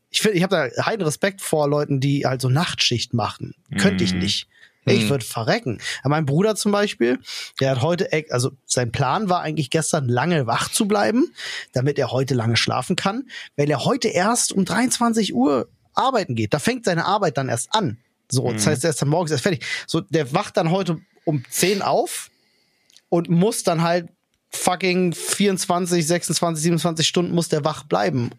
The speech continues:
Speaker 1: Unbedingt. So, um da halt in diesen Rhythmus reinzukommen. Könnte ich nicht.
Speaker 3: Ja, so, also, du, ich hatte das einmal für ein paar Monate, immer diesen Tagschicht-, Nachtschichtwechsel.
Speaker 2: Mhm.
Speaker 3: Und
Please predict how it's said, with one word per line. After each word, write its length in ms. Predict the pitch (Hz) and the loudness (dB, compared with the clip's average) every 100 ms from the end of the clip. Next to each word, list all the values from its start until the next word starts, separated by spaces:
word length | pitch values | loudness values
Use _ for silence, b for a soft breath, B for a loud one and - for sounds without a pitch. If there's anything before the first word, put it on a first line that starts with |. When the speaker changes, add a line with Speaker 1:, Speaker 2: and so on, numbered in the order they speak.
| _ | _
Speaker 1:
Unbedingt. 720 | 175 160 147 185 156 110 - _ | 0 2 2 2 0 -4 -10 _
So, 380 | 120 117 110 - _ _ _ _ _ _ - | -2 -2 -4 -8 _ _ _ _ _ _ -4
um 140 | 135 | 0
da 120 | 123 | 0
halt 120 | 131 | 0
in 80 | 127 | 0
diesen 180 | 120 127 | 0 2
Rhythmus 300 | 127 147 123 | 0 -2 -2
reinzukommen. 420 | 110 - - 98 | -4 -6 -8 -4
Könnte 220 | - 123 | -2 -4
ich 80 | - | -6
nicht. 220 | - - - _ _ _ _ _ _ _ _ _ - | -12 -12 -14 _ _ _ _ _ _ _ _ _ -2
Speaker 3:
Ja, 340 | 123 117 107 123 - _ - | 0 0 -2 -8 -18 _ -2
so, 260 | 127 120 - | 0 2 0
also, 340 | 113 113 107 120 120 117 _ | 0 0 -2 -10 -14 -16 _
du, 240 | 127 120 104 - B B | 0 0 0 -6 B B
ich 120 | - 135 | -2 0
hatte 200 | 135 123 | 0 0
das 220 | 110 - | 0 0
einmal 520 | 90 107 104 104 107 | 0 0 0 0 0
für 200 | - 113 | -2 0
ein 140 | 110 | 0
paar 240 | 104 113 107 | 0 0 0
Monate, 760 | 110 117 113 104 113 113 113 | 2 2 0 0 2 2 2
immer 220 | 104 107 104 | 2 0 0
diesen 260 | 104 104 | 0 -2
Tagschicht-, 540 | - 110 113 - 107 117 | 0 -2 -2 -2 -2 -2
Nachtschichtwechsel. 920 | 113 - 120 107 104 104 - 117 113 B B B | -4 -2 -2 -2 -2 -2 0 0 -2 B B B
Speaker 2:
Mhm. 240 | 117 113 | 0 2
Speaker 3:
Und 280 | 110 110 107 | 4 2 0